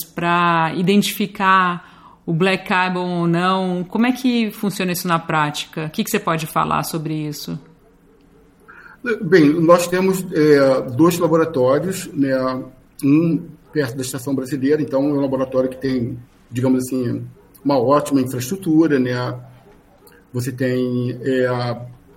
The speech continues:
Speaker 2: acesso anual através do Navio Polar Brasileiro, da fab, né? Então, a gente tem um laboratório que faz essas leituras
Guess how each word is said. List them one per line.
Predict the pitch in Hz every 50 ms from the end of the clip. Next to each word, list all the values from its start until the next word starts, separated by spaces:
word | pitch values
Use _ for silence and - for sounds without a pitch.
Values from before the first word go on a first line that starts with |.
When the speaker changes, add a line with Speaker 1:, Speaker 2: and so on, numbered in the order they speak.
| _ _ _
Speaker 2:
acesso | - 147 - - - 143 135 135 135 135 135 - 139 135 135
anual | 139 143 127 135 135 131 139 151 160 156 135 131
através | 127 127 - 127 117 135 135 131 127 127
do | 127 - 131 127 123 120 123 123 123 -
Navio | 131 127 120 139
Polar | 135 - - 131 127 127 127
Brasileiro, | 123 131 127 123 170 143 135 143 151 143 135
da | - 120
fab, | - - - 143 151 156 156 156 139 131 135 131
né? | 127 127 131 127 127
Então, | 127 127 135 139 143 139 - - - - - - _ _ _ _ - - - -
a | -
gente | 120 143 135
tem | 123 139
um | 135
laboratório | 135 127 135 131 135 135 - 131 127 127
que | 127 127 120
faz | - 139 131
essas | 131 131 - 135 120
leituras | 135 135 123 127 - 127 135 170 190 208 202 - -